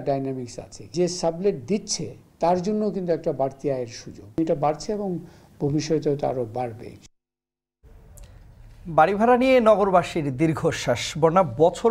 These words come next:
Speaker 2: বছর আয় সেভাবে না বাড়লেও বাড়ি ভাড়া কিন্তু ঠিকই যে হারে বাড়ার কথা, সে হারে বাড়ছে। কোনো কোনো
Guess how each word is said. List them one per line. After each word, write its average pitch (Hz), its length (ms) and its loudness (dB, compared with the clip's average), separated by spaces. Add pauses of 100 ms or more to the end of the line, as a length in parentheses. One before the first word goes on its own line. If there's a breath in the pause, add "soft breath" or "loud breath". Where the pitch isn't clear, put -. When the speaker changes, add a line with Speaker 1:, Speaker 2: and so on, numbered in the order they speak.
(120)
Speaker 2:
বছর 156 300 -2 (420)
আয় 208 140 6 (260)
সেভাবে 160 400 2 (100)
না 135 60 4 (100)
বাড়লেও 156 300 2 (440 loud breath)
বাড়ি 170 240 6
ভাড়া 190 240 4
কিন্তু 180 200 -4 (100)
ঠিকই 175 320 -4
যে 151 80 2 (160)
হারে 147 260 0
বাড়ার 143 320 2
কথা, 185 200 0 (380 loud breath)
সে 254 180 2
হারে 214 180 6
বাড়ছে। 123 200 0 (100)
কোনো 247 160 2
কোনো 240 100 0